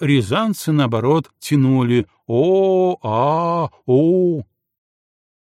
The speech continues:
Егор за долгие вечера навострился на разных старинных диалектах болтать. Мог как рязанец или московит,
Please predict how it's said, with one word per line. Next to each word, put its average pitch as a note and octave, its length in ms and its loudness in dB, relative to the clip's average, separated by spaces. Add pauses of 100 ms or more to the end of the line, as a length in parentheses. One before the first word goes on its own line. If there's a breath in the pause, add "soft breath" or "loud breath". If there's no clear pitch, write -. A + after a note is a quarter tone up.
(280)
Егор C3+ 760 -2 (240)
за A2+ 340 -2
долгие D#3 460 0
вечера C3 580 -2
навострился D#3+ 760 -4
на A#2 140 -2
разных D#3 420 -4
старинных E3 520 -4
диалектах A#2 580 -6
болтать. G#2+ 640 -10 (580)
Мог B3 300 -4
как F3 240 -2
рязанец C3 720 -6
или F3 240 -6
московит, B2 680 -6